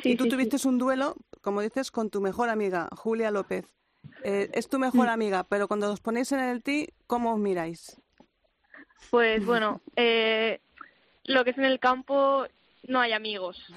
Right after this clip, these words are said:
Speaker 1: ¿sabes?
Speaker 2: <laughs>
Speaker 1: Pero siempre tienes ahí esa cosilla de que quieres que, aunque sea tu rival, pues lo haga bien, ¿no? Diga, jugar el mejor golf las dos y que gane la mejor.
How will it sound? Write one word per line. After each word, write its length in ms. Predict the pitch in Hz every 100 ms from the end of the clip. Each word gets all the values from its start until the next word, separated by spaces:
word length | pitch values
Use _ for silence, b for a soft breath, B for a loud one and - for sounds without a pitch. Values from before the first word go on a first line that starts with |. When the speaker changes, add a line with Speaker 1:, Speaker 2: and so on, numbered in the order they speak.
| -
Speaker 1:
¿sabes? 200 | - 220 233
Speaker 2:
<laughs> 80 |
Speaker 1:
Pero 140 | 233 226
siempre 460 | - 226 226 233 226
tienes 340 | 233 233 233
ahí 220 | 226 226
esa 200 | 226 233
cosilla 580 | 226 220 - 233 226 226
de 160 | 226 208
que 320 | 202 196 196
quieres 320 | - 208 202 -
que, 340 | 214 202 196 - - -
aunque 200 | 220 214
sea 140 | 214
tu 120 | 214
rival, 360 | 226 214 208 214
pues 180 | 220 214
lo 80 | 202
haga 180 | 185
bien, 260 | 180 208 196
¿no? 200 | 190 262 B B B _
Diga, 420 | 220 208 196 185 190
jugar 260 | - 208
el 100 | 214
mejor 300 | 226 214 220
golf 280 | 214 226 220 -
las 200 | 220 208
dos 300 | 208 220 262
y 100 | 262
que 140 | 220 202
gane 240 | 196 208
la 120 | 208
mejor. 380 | 202 175 208 196